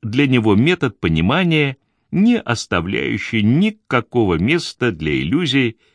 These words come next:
и предрассудков. И если бы мне пришлось выбирать одно из двух,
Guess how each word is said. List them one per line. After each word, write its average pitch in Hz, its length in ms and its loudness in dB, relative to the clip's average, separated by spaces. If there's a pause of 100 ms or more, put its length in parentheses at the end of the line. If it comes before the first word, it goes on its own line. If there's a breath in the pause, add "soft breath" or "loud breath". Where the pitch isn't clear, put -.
(160)
и 170 100 0
предрассудков. 87 920 -6 (1600)
И 175 400 2
если 170 520 0
бы 160 200 2
мне 165 280 0
пришлось 131 760 -4
выбирать 110 520 0 (120)
одно 101 580 0 (100)
из 73 240 -8
двух, 78 480 -4